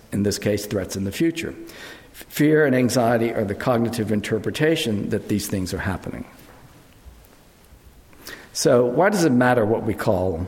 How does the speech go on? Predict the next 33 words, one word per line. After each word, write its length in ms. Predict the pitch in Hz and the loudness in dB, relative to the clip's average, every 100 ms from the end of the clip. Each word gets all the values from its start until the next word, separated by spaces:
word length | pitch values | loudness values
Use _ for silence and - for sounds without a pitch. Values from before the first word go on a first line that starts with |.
| - | -8
uh, 280 | - 87 85 | -8 -6 -6
these 200 | 92 85 | -6 -6
things? 160 | 95 - - - - | -6 -8 -14 -20 -2
First 200 | 160 160 | 0 4
of 60 | |
all, 80 | 127 | 2
why 160 | 120 135 | 4 2
does 100 | 135 | 2
it 80 | 127 | 0
matter 240 | 113 120 | 2 2
what 160 | 117 110 | 0 -2
we 100 | 110 | -4
call 240 | - 104 | -2 -4
fear 240 | 101 110 101 | -2 -2 -2
and 80 | |
anxiety? 560 | 95 95 127 127 98 - - - - - - - - - | -4 -4 -2 -2 -4 -8 -16 -20 -18 -18 -18 -20 -14 -4
Uh, 260 | 101 92 - | 0 0 0
why 220 | - 110 | 0 0
can't 240 | - 123 | 2 0
we 80 | 107 | 2
just 240 | 107 95 | 0 0
use 220 | 113 101 107 | 0 0 -2
one 220 | 98 95 | -2 0
word 280 | 98 95 90 | 0 0 -2
and, 260 | 87 87 | -4 -2
or 140 | 90 92 | -4 -4
just 260 | 107 90 - - | -2 -4 -6 -10
maybe 320 | - 95 90 | -4 -2 -2
just 240 | 87 92 - - | -6 -8 -10 -8
even 260 | - 95 98 | -4 0 2
use 200 | 107 107 | 2 4
them 160 | 110 104 | 2 4
interchangeably? 760 | 107 - 143 143 110 - | 2 2 4 4 0 -4